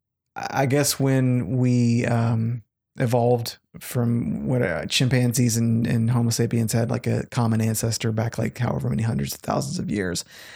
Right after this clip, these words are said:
And then we, our heads were getting too big in the womb.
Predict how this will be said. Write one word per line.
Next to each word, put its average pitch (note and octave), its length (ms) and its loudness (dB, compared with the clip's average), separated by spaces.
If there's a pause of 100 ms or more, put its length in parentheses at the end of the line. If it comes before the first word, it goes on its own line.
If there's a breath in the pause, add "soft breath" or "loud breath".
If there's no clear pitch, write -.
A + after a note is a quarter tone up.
(300 loud breath)
And A#2+ 260 2
then A#2 300 2
we, A#2 520 2 (440)
our C3 120 2
heads C3 320 4
were B2 120 4
getting A#2 260 4
too B2 300 2
big A2+ 640 0 (440)
in A#2 320 2
the A2+ 100 2
womb. A#2 640 0